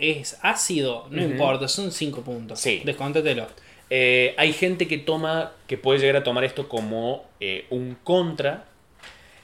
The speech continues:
Speaker 2: eh, pero, eh, ayuda mucho el balanceo del encuentro el hecho de decir, de saber que los personajes, si están en uno de vida, son igualmente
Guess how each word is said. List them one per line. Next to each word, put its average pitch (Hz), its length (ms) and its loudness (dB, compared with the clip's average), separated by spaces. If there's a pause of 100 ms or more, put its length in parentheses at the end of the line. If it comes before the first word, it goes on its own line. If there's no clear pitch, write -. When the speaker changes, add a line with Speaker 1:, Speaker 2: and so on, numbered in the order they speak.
(140)
Speaker 2:
eh, 113 580 4 (360)
pero, 190 520 10 (340)
eh, 117 540 -2 (120)
ayuda 160 340 8
mucho 185 240 2
el 170 60 6
balanceo 139 540 2
del 135 140 4
encuentro 151 680 -2
el 127 120 -2
hecho 131 180 0
de 127 120 2
decir, 117 380 -2
de 143 100 2
saber 214 460 2 (480)
que 147 120 2
los 143 100 2
personajes, 151 560 -2
si - 140 -6
están 190 200 2
en 175 120 4
uno 190 160 2
de 143 140 2
vida, 196 320 0
son 185 280 -2
igualmente 160 1080 -2